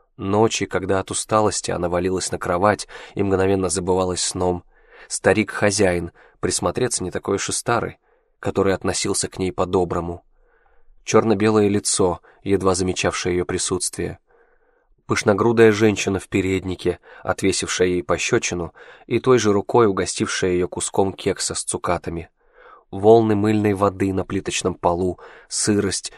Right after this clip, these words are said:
въедающаяся в колени, как плесень. Старик стискивает ей плечо. И снова спальня, дверь, запертая снаружи. Глядя на отслаивающуюся грязную краску, она просовывает палец в замок, пытается вскрыть его ногтем.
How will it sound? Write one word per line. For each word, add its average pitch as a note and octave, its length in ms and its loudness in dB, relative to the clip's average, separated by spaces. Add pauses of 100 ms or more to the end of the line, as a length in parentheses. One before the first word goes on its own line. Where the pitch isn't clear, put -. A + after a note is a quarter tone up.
въедающаяся F#2 840 0
в - 80 -10
колени, F#2 400 0
как - 240 -6
плесень. F2 540 -4 (580)
Старик G2 460 2
стискивает - 560 -2
ей F#2+ 100 -6
плечо. F#2 640 -2 (600)
И A#2 120 -2
снова A2+ 320 4
спальня, F2+ 680 0 (380)
дверь, G2+ 400 2
запертая F2+ 480 0
снаружи. F2 600 -2 (960)
Глядя G#2 440 2
на G2 140 2
отслаивающуюся F#2+ 920 0
грязную F#2 460 0
краску, G2+ 500 0 (260)
она G#2+ 200 2
просовывает G#2+ 720 4
палец G#2+ 320 2
в F#2+ 80 -8
замок, G2 600 2
пытается G2+ 480 0
вскрыть - 380 -4
его F2+ 160 -2
ногтем. G2 540 0